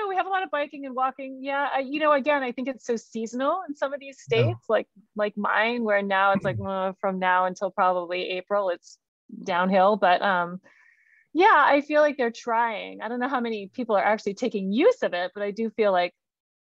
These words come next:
Speaker 1: that people are trying to create environment that is conducive to that. You know,
Speaker 2: Yeah.
Speaker 1: do you see that across the board for the most part,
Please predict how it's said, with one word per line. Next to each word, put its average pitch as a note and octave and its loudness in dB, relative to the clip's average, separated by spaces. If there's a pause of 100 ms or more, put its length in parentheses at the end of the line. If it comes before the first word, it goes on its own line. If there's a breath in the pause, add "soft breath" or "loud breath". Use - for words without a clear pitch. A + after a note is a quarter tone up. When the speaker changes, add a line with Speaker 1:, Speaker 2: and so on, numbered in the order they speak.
Speaker 1:
that E3 -10 (100)
people F#3 -6
are D#3+ -4
trying E3+ -2
to E3 -4
create F#3 -2 (400)
environment F#3+ 2
that F3 -2
is E3 -4
conducive F#3+ 2
to E3+ -10
that. F2 -2 (340)
You F3+ -14
know, E3+ -16
Speaker 2:
Yeah. B2 0
Speaker 1:
do A3+ 6
you B3+ 8
see B3+ 4
that A#3 6
across G#3+ 2
the A3 -4
board G3+ -2
for C4 -12
the B3+ -8
most B3+ -8
part, F4+ -4